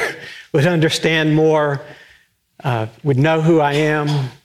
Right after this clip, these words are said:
But here's the first great truth I have to share with you this day, is that it takes a lifetime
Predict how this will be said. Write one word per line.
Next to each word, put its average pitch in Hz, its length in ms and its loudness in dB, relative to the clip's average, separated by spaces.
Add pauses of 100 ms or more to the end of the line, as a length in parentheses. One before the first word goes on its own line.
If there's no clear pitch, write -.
(1120)
But 135 160 -2
here's 147 260 0
the 139 80 -2
first 147 340 -4
great 143 240 -2
truth 151 360 0
I 127 100 0
have 131 220 -2
to 139 60 -4
share 147 340 0
with 139 220 -2
you 131 140 2
this 127 240 -2
day, 127 340 0
is 120 180 -4
that 135 140 0
it 143 160 -4
takes 147 360 -4
a 143 60 0
lifetime 123 920 -2